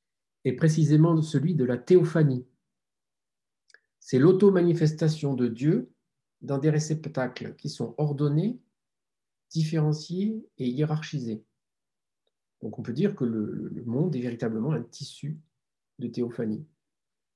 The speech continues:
Donc ça veut dire qu'en fait, si on regarde bien, si on a un œil aguerri, au travers de la beauté, de la perfection et de l'harmonie, on va pouvoir distinguer et voir,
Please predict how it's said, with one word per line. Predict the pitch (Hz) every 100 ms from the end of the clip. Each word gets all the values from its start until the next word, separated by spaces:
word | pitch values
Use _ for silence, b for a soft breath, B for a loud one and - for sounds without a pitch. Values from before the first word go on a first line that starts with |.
| -
Donc | 117
ça | -
veut | 117
dire | 127 220 220
qu'en | 135
fait, | - 170 165
si | - 120
on |
regarde | 113 123 131 98
bien, | 110 120 220
si | 165 -
on | 117
a | 110
un | 110
œil | 127 139 - _ _ _ _ _
aguerri, | 131 123 120 110 120 156 _ _ _ _ _ _ _ _ _
au | 131
travers | 147 147 170
de | 143
la | 127
beauté, | 117 127 - 135 139 - _ _ _ _ _ _ _
de | 110
la | 110
perfection | 123 123 123 - 160 208 - _ _
et | 117
de | 113
l'harmonie, | 117 117 113 135 214 _ _ _ _
on | -
va | 117 127
pouvoir | 127 120 135
distinguer | 135 - 135 120 117 156 -
et | 123
voir, | 110 117 143 _